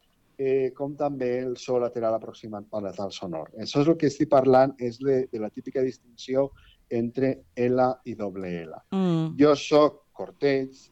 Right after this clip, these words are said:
Speaker 1: i així tot el món em coneix així,
Speaker 2: <laughs>
Speaker 1: però la gent que no és valenciano parlant em diu senyor Cortels, perquè no sap pronunciar
Speaker 2: Clar.
Speaker 1: esta doble ela que nosaltres en valencià utilitzem
Speaker 2: Mm.
Speaker 1: molt sovint, eh?
Speaker 2: Mm.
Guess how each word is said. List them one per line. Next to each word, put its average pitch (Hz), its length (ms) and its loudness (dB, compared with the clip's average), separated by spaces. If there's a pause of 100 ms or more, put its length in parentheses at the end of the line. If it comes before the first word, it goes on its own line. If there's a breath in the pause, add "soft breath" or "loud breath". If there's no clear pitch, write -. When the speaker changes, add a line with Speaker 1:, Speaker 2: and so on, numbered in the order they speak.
(120)
Speaker 1:
i 95 40 -16
així 95 220 -16
tot 110 200 -4
el 107 120 0
món 110 180 0
em 92 100 -8
coneix 90 360 -12
així, 123 500 0
Speaker 2:
<laughs> 233 400 4
Speaker 1:
però 123 460 6
la 101 160 -10
gent 113 260 -6
que 117 160 -4
no 113 320 0
és 107 80 -2
valenciano 113 480 -2
parlant 113 560 2 (320 soft breath)
em 107 180 -2
diu 107 200 4
senyor 107 340 -4
Cortels, 107 720 2
perquè 104 360 0
no 107 280 4
sap 127 280 2
pronunciar 107 540 2
Speaker 2:
Clar. 185 180 6
Speaker 1:
esta 123 80 4
doble 131 360 4
ela 139 240 4 (340 soft breath)
que 127 160 0
nosaltres 117 600 0
en 131 120 -2
valencià 98 540 -6 (100)
utilitzem 90 560 -8 (320)
Speaker 2:
Mm. 160 520 -6
Speaker 1:
molt 95 220 -4
sovint, 110 520 -4
eh? 104 200 -6
Speaker 2:
Mm. 185 260 0